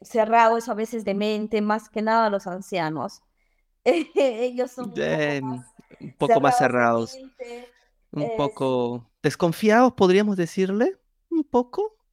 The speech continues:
Speaker 1: Eh,
Speaker 2: O, o
Speaker 1: no,
Speaker 2: solamente es,
Speaker 1: digamos que, digamos
Speaker 2: es
Speaker 1: que
Speaker 2: cos-,
Speaker 1: ellos, lo
Speaker 2: es
Speaker 1: que
Speaker 2: costumbre.
Speaker 1: yo... sí, es... aparte que como que ellos dicen, eh,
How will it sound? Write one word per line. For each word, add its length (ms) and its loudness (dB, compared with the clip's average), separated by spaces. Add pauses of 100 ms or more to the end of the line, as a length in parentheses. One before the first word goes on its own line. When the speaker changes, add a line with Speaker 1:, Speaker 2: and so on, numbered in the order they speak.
(500)
Speaker 1:
Eh, 240 -8
Speaker 2:
O, 920 0 (580)
o 100 -4
Speaker 1:
no, 20 -4
Speaker 2:
solamente 600 2
es, 60 -6
Speaker 1:
digamos 140 -8
que, 360 -4 (560)
digamos 360 -2
Speaker 2:
es 60 -18
Speaker 1:
que 260 2
Speaker 2:
cos-, 80 -4
Speaker 1:
ellos, 460 -6 (280)
lo 240 0
Speaker 2:
es 80 -6
Speaker 1:
que 20 -12
Speaker 2:
costumbre. 440 2
Speaker 1:
yo... 140 -16 (500)
sí, 600 -4
es... 200 -6
aparte 400 0
que 180 -10
como 340 -4
que 220 -2
ellos 320 -2
dicen, 480 -4
eh, 360 -2